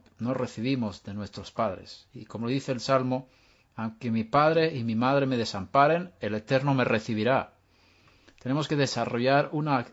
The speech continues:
una relación con el Eterno, el Padre Celestial,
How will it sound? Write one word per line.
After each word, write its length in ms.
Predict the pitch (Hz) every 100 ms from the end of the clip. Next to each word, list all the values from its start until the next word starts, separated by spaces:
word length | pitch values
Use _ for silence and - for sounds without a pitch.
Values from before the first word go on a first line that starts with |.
| _
una 380 | 139 139 127 117
relación 560 | 110 110 98 147 160 170
con 180 | 156
el 100 | 151
Eterno, 420 | 139 139 135 139 139
el 160 | 117
Padre 480 | - 139 160 165 131
Celestial, 760 | - 107 101 - 143 123 117